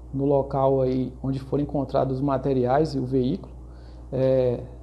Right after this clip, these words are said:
nessa oportunidade, ainda foi efetuada a busca pessoal em suas vestes, tendo sido encontrada a quantia de mil seiscentos e sessenta e seis reais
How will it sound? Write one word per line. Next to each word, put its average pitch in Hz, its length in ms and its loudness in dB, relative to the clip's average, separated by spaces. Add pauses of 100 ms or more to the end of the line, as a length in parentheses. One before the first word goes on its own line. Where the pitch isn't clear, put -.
nessa 143 220 0
oportunidade, 147 840 4 (140)
ainda 139 260 0
foi 151 360 0
efetuada 151 560 0
a 131 40 0
busca 127 360 -4
pessoal 135 500 0
em 135 40 -2
suas 135 300 -2
vestes, 147 440 -2 (440)
tendo 147 220 2
sido 151 240 -2
encontrada 143 560 2
a 143 40 0
quantia 139 540 -2
de 135 220 0
mil 151 240 4
seiscentos 151 580 -2
e - 40 -14
sessenta 143 360 -4
e 135 80 0
seis 135 280 -2
reais 127 440 0